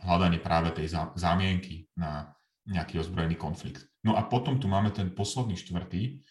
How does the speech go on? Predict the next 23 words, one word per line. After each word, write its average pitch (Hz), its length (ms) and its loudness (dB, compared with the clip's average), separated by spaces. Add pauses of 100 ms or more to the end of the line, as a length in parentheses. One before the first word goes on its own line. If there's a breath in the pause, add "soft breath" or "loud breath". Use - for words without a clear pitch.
(340 loud breath)
a - 80 -6
ten 90 240 4
je 92 80 4
asi 95 240 -2
najaktuálnejší. 95 1120 0 (800 loud breath)
A 87 80 4 (1500 soft breath)
vidíme 110 480 4
ho 98 80 4
na 87 160 4
nešťastie 92 560 0
aj 87 260 2
u 90 60 -2
veľmi 95 320 2
vplyvných 90 480 2
politikov 87 480 0
na 82 160 0
Slovensku, 78 560 -8
ktorí 107 240 0
sa - 160 -4
síce 110 240 -2
nejakým 90 400 2
spôsobom 85 720 -4
dištancujú 90 960 -2